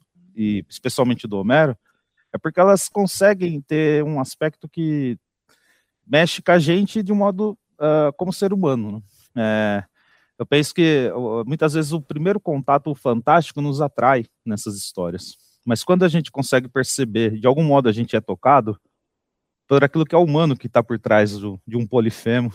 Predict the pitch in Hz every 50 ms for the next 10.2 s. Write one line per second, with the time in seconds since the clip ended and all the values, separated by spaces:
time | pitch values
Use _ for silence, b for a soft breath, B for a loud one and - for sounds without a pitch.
0 | - - 95 117 120 104 98 - - - - 117 120 113 - - - - - 101
1 | - 127 120 113 113 113 101 98 101 92 - 113 104 104 110 110 107 101 104 104
2 | 98 110 104 104 110 - - 113 101 92 95 85 85 98 - _ b b b b
3 | b b b b b b b b - 143 160 - - 196 - - 165 175 - -
4 | 185 - 165 - 147 131 131 165 160 160 170 160 202 208 - 170 143 135 120 104
5 | 98 - 127 120 110 95 98 104 104 - 123 123 120 - - 151 165 175 - _
6 | _ _ _ _ _ _ _ _ _ - - 160 151 151 151 143 143 151 170 190
7 | 190 175 135 - _ _ 127 127 - - 131 123 - - - - _ _ _ _
8 | - 104 120 123 120 117 101 104 101 90 - 123 143 - 135 - 123 113 101 -
9 | - - 127 135 143 135 113 98 - - - - - - 113 110 110 107 104 104
10 | 104 101 98